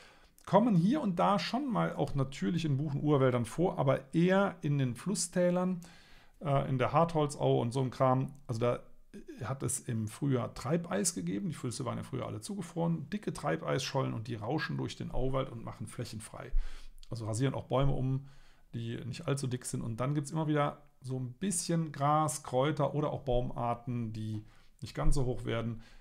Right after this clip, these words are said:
Da sitzen die eigentlich. Und wenn man die jetzt irgendwo in den Mittelgebirgen mit dazu tut, äh, nochmal, das ist eine schöne Ergänzung, kann man natürlich machen, klar, gar keine Frage.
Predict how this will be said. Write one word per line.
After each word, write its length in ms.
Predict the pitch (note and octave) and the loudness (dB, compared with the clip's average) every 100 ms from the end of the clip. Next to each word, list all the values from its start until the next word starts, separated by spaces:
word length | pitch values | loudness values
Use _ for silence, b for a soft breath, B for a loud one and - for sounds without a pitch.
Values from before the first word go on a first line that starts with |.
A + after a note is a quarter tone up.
| B - | B -4
Da 160 | A#2+ C3 | 2 2
sitzen 260 | C#3+ - C3 | 2 -2 -2
die 100 | - | -2
eigentlich. 380 | B2+ A#2+ G#2+ | -4 -4 -6
Und 80 | G#2 | -4
wenn 100 | A2 | -4
man 100 | A#2 | -4
die 120 | A2+ C3+ | -4 -4
jetzt 220 | - - | -4 0
irgendwo 420 | D#3 D3+ C3 C3 | 2 2 2 -2
in 160 | C3+ C3 | -2 0
den 120 | B2 | 0
Mittelgebirgen 560 | C#3+ C#3 B2+ B2 A#2+ B2+ | 0 4 6 6 4 2
mit 140 | C#3 | 0
dazu 320 | A2 - D3+ | -2 -2 -2
tut, 360 | D3 D3+ C#3+ - | 0 0 0 -4
äh, 240 | C3+ B2 | -2 -2
nochmal, 280 | G#2+ C3+ B2 | -2 -4 -4
das 100 | A#2 | -4
ist 100 | B2+ | -6
eine 80 | B2 | -6
schöne 280 | G#2+ D3 C#3+ | -2 -2 -2
Ergänzung, 420 | A2+ B2 D3 C3+ | -2 -2 -2 -2
kann 120 | A2+ A#2+ | -2 -2
man 80 | A#2 | -2
natürlich 340 | - C#3+ - | -2 -2 -6
machen, 220 | A2+ G#2+ | -8 -10
klar, 240 | - A2+ - | -8 -8 -8
gar 80 | A#2+ | -12
keine 160 | - B2+ | -12 -14
Frage. 300 | - A2 | -14 -14